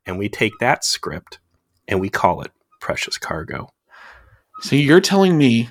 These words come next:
Speaker 2: that you want to get a Death Stalker two level bad actress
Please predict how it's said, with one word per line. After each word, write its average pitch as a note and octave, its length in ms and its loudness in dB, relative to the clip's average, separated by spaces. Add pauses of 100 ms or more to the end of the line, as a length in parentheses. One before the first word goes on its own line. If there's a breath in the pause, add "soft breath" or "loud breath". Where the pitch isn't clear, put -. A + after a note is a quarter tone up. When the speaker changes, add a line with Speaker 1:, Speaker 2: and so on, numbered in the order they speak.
(140)
Speaker 2:
that B2+ 160 -6
you C#3+ 120 -2
want E3 180 2
to D3+ 40 0
get - 580 -4 (540)
a A#2 300 -4 (580)
Death D3+ 240 -2
Stalker D3+ 640 0
two B2 720 -4 (460)
level B2+ 800 -4
bad C3+ 400 0
actress - 840 -2